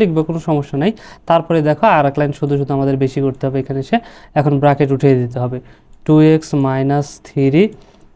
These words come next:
প্লাস টু এক্স প্লাস এখানে হয়ে যাবে আমাদের ফাইভ, ওকে? আচ্ছা, এখন যদি যোগ বিয়োগ করা যায়, তাহলে যোগ বিয়োগ করবো। এখানে দেখো তো, এখানে আছে দুইটা এক্স, আর এইখানে আছে দুইটা এক্স, তাহলে কয়টা এক্স হয়ে যাবে? চারটা এক্স,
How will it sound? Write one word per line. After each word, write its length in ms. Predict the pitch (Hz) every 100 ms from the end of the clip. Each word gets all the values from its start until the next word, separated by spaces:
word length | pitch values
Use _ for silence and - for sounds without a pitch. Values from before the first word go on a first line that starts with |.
| - -
প্লাস 300 | 131 147 196 - - - _ _ _ _ - - _
টু 100 | 143 139 143
এক্স 160 | 196 - - _ _ - - _ _ _ _ _ _ _ _
প্লাস 280 | 135 170 226 - _ _ - _ _ _ _ _ - - _ 151
এখানে 200 | 135 139 131
হয়ে 100 | 127
যাবে 120 | 131 127
আমাদের 200 | 131 208 208
ফাইভ, 200 | 135 123 135
ওকে? 160 | 160 214 214 - - - -
আচ্ছা, 180 | - - - - - 156
এখন 120 | 208 202
যদি 120 | 202 190
যোগ 80 | 185
বিয়োগ 140 | 185 185
করা 120 | 185 180
যায়, 80 | 175
তাহলে 140 | 185 175
যোগ 100 | 180 165
বিয়োগ 140 | 170 -
করবো। 180 | 170 175 - -
এখানে 180 | 185 196 185
দেখো 140 | 180 185
তো, 60 | 254 254 - - -
এখানে 180 | 165 185 180
আছে 120 | 180 160
দুইটা 200 | 170 185 233
এক্স, 140 | 247 - - - - 151
আর 60 | 151 175
এইখানে 260 | 185 160 143
আছে 120 | 127 135
দুইটা 180 | 131 127 127
এক্স, 120 | 127
তাহলে 160 | 165 170
কয়টা 200 | 175 165 160
এক্স 120 | -
হয়ে 100 | 156 151
যাবে? 140 | 151 151
চারটা 260 | - - 160
এক্স, 120 | 156